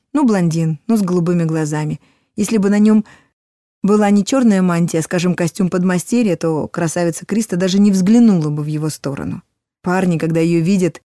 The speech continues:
резко глупеют, начинают мямлить, заикаться, а потом пишут письма. Но все эти сынки лавочников, счетоводов, не говоря о пекарях и мясниках, её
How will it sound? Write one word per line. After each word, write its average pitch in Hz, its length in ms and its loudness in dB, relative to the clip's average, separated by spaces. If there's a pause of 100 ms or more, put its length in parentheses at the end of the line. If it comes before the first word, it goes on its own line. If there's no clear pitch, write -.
(160)
резко 185 400 0
глупеют, 170 800 -2 (260)
начинают 202 500 2
мямлить, 196 460 2
заикаться, 170 680 -2 (360)
а 170 80 -8
потом 220 540 -2 (240)
пишут 160 460 -6
письма. 151 520 -10 (500)
Но 196 200 2
все 214 240 -2
эти 175 180 -2
сынки 196 420 -2
лавочников, 185 720 -2
счетоводов, 185 720 -2 (260)
не 208 100 0
говоря 196 460 0
о 175 160 -4
пекарях 180 520 -2
и 180 40 -2
мясниках, 180 580 -2 (280)
её 202 380 2